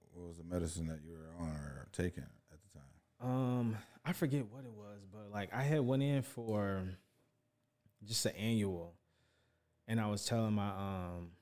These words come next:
Speaker 2: my doctor, like, you know, I be having, you know, these episodes and going through, like, this questionnaire and, you know,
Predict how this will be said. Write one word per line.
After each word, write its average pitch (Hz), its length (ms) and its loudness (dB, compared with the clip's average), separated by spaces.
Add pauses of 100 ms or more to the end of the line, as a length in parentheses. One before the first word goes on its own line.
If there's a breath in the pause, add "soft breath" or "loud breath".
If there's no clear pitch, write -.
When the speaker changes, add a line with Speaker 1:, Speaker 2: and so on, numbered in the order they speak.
Speaker 2:
my 87 80 -8
doctor, 107 400 0 (380)
like, 92 240 -6
you 107 60 -8
know, 101 80 -6
I 101 80 0
be 107 120 0
having, 101 500 -2
you 92 80 -10
know, 90 140 -20 (180)
these 90 200 -20
episodes 110 720 2
and 90 180 -6 (1120 soft breath)
going 101 220 -10
through, 104 160 -12
like, 98 160 0
this 95 160 -6
questionnaire 104 800 2
and, 95 240 -2 (160)
you 95 80 -16
know, 90 160 -14